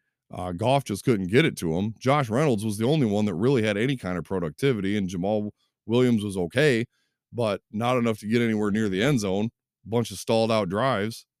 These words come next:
uh, without even seeing the red zone. And so you lose a bunch of, bunch of your defense again, which is already thin. And then D J Chark is still out. Um, DeAndre Swift still out.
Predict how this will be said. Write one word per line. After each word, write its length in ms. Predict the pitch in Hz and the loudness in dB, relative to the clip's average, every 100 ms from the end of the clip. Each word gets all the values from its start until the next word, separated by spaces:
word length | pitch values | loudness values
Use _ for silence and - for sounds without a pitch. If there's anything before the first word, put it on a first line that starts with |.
| _ _ | _ _
uh, 380 | 87 87 87 90 95 | -6 -4 -4 -6 -6
without 300 | 107 113 113 | -2 0 0
even 180 | 113 98 | 0 -4
seeing 240 | - 117 | -2 0
the 60 | 101 | 0
red 220 | 95 135 | 2 0
zone. 300 | 110 95 107 - _ _ _ _ _ - | 0 -2 -2 -6 _ _ _ _ _ -2
And 540 | 110 110 110 107 101 - | 0 2 0 -2 -4 -10
so 180 | - | 0
you 160 | 131 123 | 2 4
lose 240 | 131 143 | 6 4
a 60 | 120 | 2
bunch 260 | 101 139 127 | 2 0 2
of, 320 | 110 87 98 | -2 -2 -2
bunch 260 | 135 147 | 0 0
of 60 | 139 | 0
your 100 | 135 | 0
defense 500 | 123 117 110 107 107 | 2 0 0 -4 -4
again, 500 | 95 101 127 104 101 | -10 0 0 2 -2
which 180 | 101 101 | -4 -6
is 100 | 101 | -4
already 280 | 110 120 110 | -2 0 -4
thin. 420 | - 101 92 104 _ _ _ _ - | -4 -2 -2 -4 _ _ _ _ -4
And 140 | 101 | -2
then 420 | 104 104 104 101 92 _ _ _ | 0 0 0 -2 -6 _ _ _
D 140 | 107 117 | -2 0
J 200 | 127 120 | 2 0
Chark 360 | 135 127 131 - | 2 0 0 -4
is 120 | - | -8
still 420 | - - 127 117 | -6 0 0 2
out. 260 | 110 117 147 _ _ _ _ - | 0 -2 -4 _ _ _ _ -10
Um, 720 | 87 90 90 90 87 87 82 _ _ _ - | -8 -6 -6 -6 -6 -8 -12 _ _ _ -2
DeAndre 300 | 117 123 113 | 0 0 -4
Swift 440 | - 120 123 - _ _ | -2 -2 -2 -6 _ _
still 640 | - - - - 120 123 | -16 -12 -12 -8 -6 -4
out. 320 | 104 104 110 | -4 -4 -8